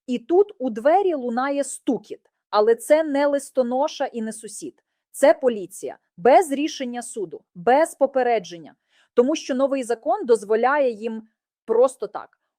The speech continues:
увійти. Закон номер дванадцять тисяч чотириста чотирнадцять.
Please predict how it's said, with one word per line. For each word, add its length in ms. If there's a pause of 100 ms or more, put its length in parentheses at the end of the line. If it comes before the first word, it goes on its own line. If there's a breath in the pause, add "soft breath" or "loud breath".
увійти. 560 (360)
Закон 460
номер 300
дванадцять 760
тисяч 440
чотириста 640
чотирнадцять. 960